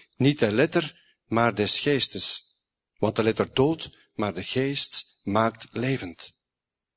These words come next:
We proeven nieuw leven. Onze wedergeboorte.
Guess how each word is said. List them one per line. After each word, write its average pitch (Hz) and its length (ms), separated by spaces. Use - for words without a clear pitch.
We 104 120
proeven 160 520
nieuw 123 300
leven. 98 360
Onze 117 240
wedergeboorte. 104 840